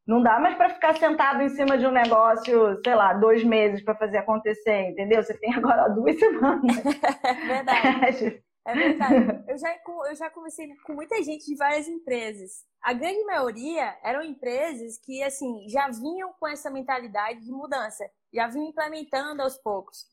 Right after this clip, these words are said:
Speaker 2: Mas você implementar, assim, na força, antes, é, é,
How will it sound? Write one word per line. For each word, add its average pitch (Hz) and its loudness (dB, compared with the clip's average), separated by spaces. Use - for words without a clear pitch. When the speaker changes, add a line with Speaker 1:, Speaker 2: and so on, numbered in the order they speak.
Speaker 2:
Mas 233 -4
você 262 -8
implementar, 320 0
assim, 233 -12
na 254 -4
força, 269 -2
antes, 339 -12
é, 233 -6
é, 208 -10